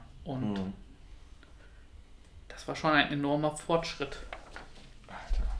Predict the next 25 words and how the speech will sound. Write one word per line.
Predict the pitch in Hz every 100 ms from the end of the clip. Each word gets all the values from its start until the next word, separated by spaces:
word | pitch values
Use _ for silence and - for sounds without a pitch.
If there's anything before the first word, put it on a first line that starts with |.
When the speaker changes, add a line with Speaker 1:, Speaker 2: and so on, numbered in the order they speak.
| - - - - - - - - - - - - - -
Speaker 2:
Zu | - 110
den | 95
Römern | 95 104 101
könnten | 101 98 95
wir | -
echt | -
mal | 98
eine | 92
Special-Folge | - - 110 - 110 104
machen. | 101 101 98 107 - - - -
Speaker 1:
Oh | 156
Speaker 2:
Da |
Speaker 1:
ja. | 147
Speaker 2:
gibt | 147 147
es | -
so | - 110
viel | - 107
coole | - 110 104
Sachen. | 101 98 101 98 - - -
Speaker 1:
Mhm. | 160 147
Speaker 2:
Auch | 165
so | 104
viel | - 101 92 95
Wahnsinn | 104 95 113 113 98 95
eigentlich. | 95 101 92 95 95 - -